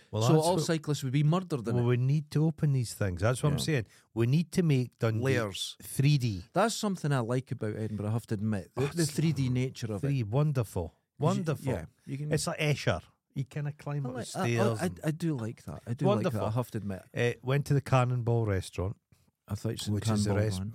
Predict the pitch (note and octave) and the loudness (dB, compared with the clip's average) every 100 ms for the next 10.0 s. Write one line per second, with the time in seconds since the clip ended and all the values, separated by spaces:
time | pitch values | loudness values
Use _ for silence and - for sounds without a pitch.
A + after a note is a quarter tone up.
0 | G2+ A2 A2 - A2+ A2 A2+ - G#2 G#2 | -4 -2 -4 -6 -6 -2 -2 -2 -4 -2
1 | A#2+ A#2 A2 - A2 - F#2+ F2+ - A2 | -2 -4 -6 -6 -6 -4 -4 -4 -6 -8
2 | - _ _ _ _ B2 A2 A2+ F#2+ G2+ | -10 _ _ _ _ -6 -4 -2 2 2
3 | F#2+ F2+ - D#2+ E2 - F#2 G2 - G#2 | 2 -2 -6 -10 -10 -8 -8 -6 -8 -6
4 | G#2+ G#2 F#2+ F#2 F#2 F2+ F2 F#2+ - - | -6 -6 -6 -6 -8 -8 -10 -10 -12 -14
5 | F2 F2+ - - - A#2+ C3+ C3 - A#2 | -14 -14 -18 -10 -4 0 2 0 -4 -6
6 | G#2+ A2+ A2+ - A#2+ G#2+ A2 G#2+ A2+ G#2+ | -4 -6 -6 -4 -2 0 0 2 0 -2
7 | A2 - G2 A2+ - G#2 G2+ G#2 - F#2 | -6 -4 -4 -4 -4 -4 0 0 -2 -8
8 | - F#2+ G2 A2+ G#2+ G#2 G#2 F2 C3 B2+ | -10 -16 -10 -8 -10 -8 -6 0 0 2
9 | A2 - A#2 A#2 A#2+ A#2 - A#2+ G#2+ | -2 -4 0 4 4 4 2 2 0